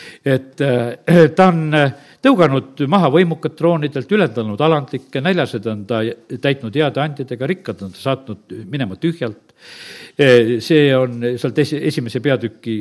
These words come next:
viiekümnendad salmid, kus ma seda lugesin praegusel hetkel. Ja, ja sellepärast, kallid, Jumal käitub meiega täpselt niimoodi, kuidas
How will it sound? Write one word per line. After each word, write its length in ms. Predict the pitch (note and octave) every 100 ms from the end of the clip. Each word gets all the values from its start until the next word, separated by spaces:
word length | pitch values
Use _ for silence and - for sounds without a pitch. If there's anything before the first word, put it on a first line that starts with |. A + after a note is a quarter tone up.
| A2+ G2
viiekümnendad 520 | C3 A2+ A2 G#2 G#2+
salmid, 320 | C#3+ B2 G#2 _
kus 100 | -
ma 60 | A#2
seda 280 | G#2+ A2+ G2+ D3
lugesin 320 | C3+ A2 A2
praegusel 400 | C3+ A#2 A2 C3
hetkel. 300 | C3 B2+ G2+ - - - -
Ja, 160 | D#3+ D#3
ja 80 |
sellepärast, 320 | D#3 G3+ D#3+ -
kallid, 240 | F#3 D3+ - _ -
Jumal 200 | F#3 E3+
käitub 400 | F#3+ G3 F3+ A#2
meiega 200 | C#3 A#2+
täpselt 400 | F#3 F#3+ - -
niimoodi, 340 | D3 B2+ A#2+ G#2
kuidas 240 | G#2 G2+